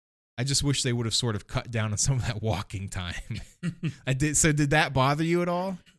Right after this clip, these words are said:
Speaker 1: And how
Speaker 2: Um,
Speaker 1: did you play this game? So you played it at night and it
Speaker 2: At
Speaker 1: creeped
Speaker 2: night.
Speaker 1: you out?
Speaker 2: <clears throat> Yeah, over a series of, of nights. Normally I'd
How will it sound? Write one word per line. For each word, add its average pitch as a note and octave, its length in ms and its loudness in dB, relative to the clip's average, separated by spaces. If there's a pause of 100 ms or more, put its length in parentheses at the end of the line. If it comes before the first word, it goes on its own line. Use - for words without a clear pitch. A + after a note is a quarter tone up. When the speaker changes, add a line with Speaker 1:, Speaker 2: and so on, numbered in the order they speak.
(160)
Speaker 1:
And F#3+ 280 2
how G#3 160 6
Speaker 2:
Um, A3 40 4
Speaker 1:
did F#3+ 140 0
you F#3 100 0
play F3+ 160 2
this F3+ 180 2
game? G2 240 -4
So B2 100 0
you A#2 120 0
played B2 260 0
it A#2 120 -2 (100)
at B2+ 180 -2
night C#3+ 300 0 (1040)
and B2+ 80 0
it D3 60 0
Speaker 2:
At D3+ 100 0
Speaker 1:
creeped C#3 220 6
Speaker 2:
night. C#3 80 -2
Speaker 1:
you C3 120 6
out? D#3 320 0
Speaker 2:
<clears throat> G3 220 -4
Yeah, E3 280 6
over D3+ 220 0
a C#3+ 60 0
series D#3+ 420 -2
of, C3+ 260 -8
of C3+ 140 -8
nights. C3+ 400 -6
Normally C3+ 380 -4
I'd C3 200 -4